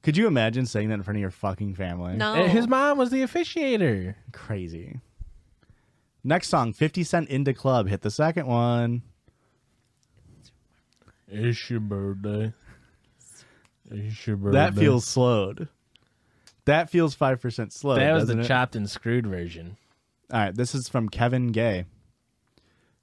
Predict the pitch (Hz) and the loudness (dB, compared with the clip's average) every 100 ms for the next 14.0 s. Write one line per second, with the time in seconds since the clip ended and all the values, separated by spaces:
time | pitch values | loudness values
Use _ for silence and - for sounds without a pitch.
0 | _ 123 131 - 156 143 151 143 123 123 | _ 0 0 2 0 2 2 2 2 2
1 | 120 110 95 101 110 76 - _ _ _ | 2 2 0 -2 -2 -4 -10 _ _ _
2 | _ _ _ - 135 127 - 123 101 - | _ _ _ -6 0 0 0 -2 -2 0
3 | 117 - 104 - 113 104 107 104 98 104 | 0 0 -6 -2 0 0 -2 -2 -2 -4
4 | 92 107 95 95 95 92 104 101 101 98 | -2 -2 -2 -4 -6 -4 -4 -4 -4 -6
5 | 87 90 85 110 _ _ _ _ _ _ | -6 -8 -10 -14 _ _ _ _ _ _
6 | 139 135 139 113 113 123 117 107 98 - | 0 2 2 4 4 4 2 0 -4 -2
7 | 110 95 90 104 107 82 76 _ _ - | -2 -2 -2 0 0 -2 -6 _ _ -6
8 | 104 92 90 98 87 - 104 110 113 110 | -4 -4 -6 -8 -8 -8 -8 -6 -6 -4
9 | 98 82 71 95 - _ 180 285 339 _ | -6 -8 -14 -18 -20 _ -4 -4 -8 _
10 | _ _ _ _ _ _ _ - 131 131 | _ _ _ _ _ _ _ -2 0 0
11 | 113 120 117 117 95 - - - _ _ | -2 -4 -2 -2 -2 -6 -16 -20 _ _
12 | _ _ 196 196 180 170 - _ - 196 | _ _ 0 4 4 2 -2 _ -2 0
13 | 185 180 180 180 156 123 - 113 101 95 | 2 2 2 2 4 0 0 0 -2 -4